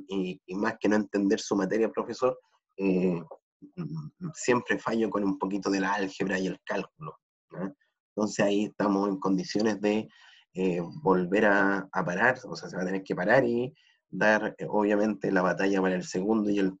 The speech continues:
cer-, y el tercer certamen. ¿Ya? Entonces, vaya poco a poco, vaya como esta tortuguita que yo siempre dejo ahí, ¿no? Vaya paso a paso, si no entiende algo,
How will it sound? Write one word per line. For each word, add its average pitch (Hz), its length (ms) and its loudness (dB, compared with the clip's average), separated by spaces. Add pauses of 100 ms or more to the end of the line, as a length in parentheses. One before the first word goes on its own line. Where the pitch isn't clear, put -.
cer-, - 300 -4 (160)
y 90 160 -4
el - 120 -6
tercer - 280 -4
certamen. - 460 0 (2500)
¿Ya? 92 280 0 (580)
Entonces, 95 760 4 (680)
vaya 117 380 4
poco 117 220 6
a - 100 6
poco, - 360 0 (140)
vaya 98 320 -4
como 92 340 -4 (360)
esta 92 300 -4
tortuguita 92 680 -2
que 107 240 -2
yo 104 200 -2
siempre 107 380 0
dejo 107 240 2
ahí, 127 240 -2 (260)
¿no? 95 200 -12 (460)
Vaya 92 240 2
paso 87 280 0
a - 40 -6
paso, 104 460 -2 (720)
si 85 140 -12
no 92 60 0
entiende 92 440 0
algo, 98 480 2